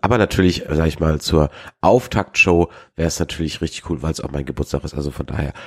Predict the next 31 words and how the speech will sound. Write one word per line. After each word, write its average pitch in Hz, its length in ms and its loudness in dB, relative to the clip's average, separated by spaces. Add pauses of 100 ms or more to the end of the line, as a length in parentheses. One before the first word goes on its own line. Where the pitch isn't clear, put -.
(160)
kommt - 400 -2
alle 92 200 2
vorbei. 73 440 -2 (340)
So, 143 240 2 (500)
genug 160 420 2
der 156 380 4
schamlosen 160 640 2
Eigenwerbung. 156 960 2 (240)
Ähm, 139 400 0
hüpfen 143 340 -4
wir 147 80 8
noch 135 240 2
einmal 143 540 4
etwas 123 480 0
zurück 113 480 2 (320)
zu 123 220 2
den 117 340 4 (400)
zum 110 220 0
letzten 127 340 -2
Mal, 95 260 0
als 80 280 -6
wir 98 120 4
uns, 87 300 -4
äh, 85 260 0 (180)
gehört 104 460 6
haben 95 240 2
und 110 140 4
da 143 200 6
sogar 107 280 2
auch 98 180 2
gesehen. 90 520 2